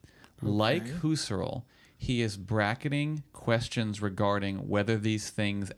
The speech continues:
Speaker 1: actually exist independently of our experience of them.
Speaker 2: Okay. Okay.
Speaker 1: Yes. So he's like, "I'm only gonna take how they appear to me, along with their values and what happens and what it's like to be a human,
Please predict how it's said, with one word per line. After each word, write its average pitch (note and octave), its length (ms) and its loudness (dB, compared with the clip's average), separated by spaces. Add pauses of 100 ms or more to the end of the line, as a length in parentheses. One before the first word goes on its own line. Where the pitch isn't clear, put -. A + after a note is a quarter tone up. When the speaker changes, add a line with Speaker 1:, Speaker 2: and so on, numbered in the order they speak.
Speaker 1:
actually G#2 600 0
exist F#2+ 680 -4
independently G2 800 -2
of F#2 120 -2
our F#2 120 0
experience F#2 680 -4
of F2 80 -6
them. B2 240 2
Speaker 2:
Okay. G#2+ 460 -6 (360)
Okay. A2+ 300 -8
Speaker 1:
Yes. F#2+ 280 -2
So A2 180 2
he's G#2+ 200 2
like, G2+ 220 2 (360)
"I'm A2 240 0
only C#3 340 4
gonna C3+ 180 4
take A#2 360 0
how A2 200 2
they G#2+ 160 0
appear F3+ 420 2
to C3 80 4
me, G#2+ 300 2 (240)
along F#2+ 420 0
with G2 140 -4
their F#2+ 120 -2
values G#2+ 760 0
and F#2+ 120 -4
what F#2+ 140 -2
happens G#2 520 0
and G2 160 -2
what G2+ 120 2
it's - 160 -6
like G2+ 160 0
to - 60 -16
be G2+ 140 2
a - 20 2
human, G2 380 0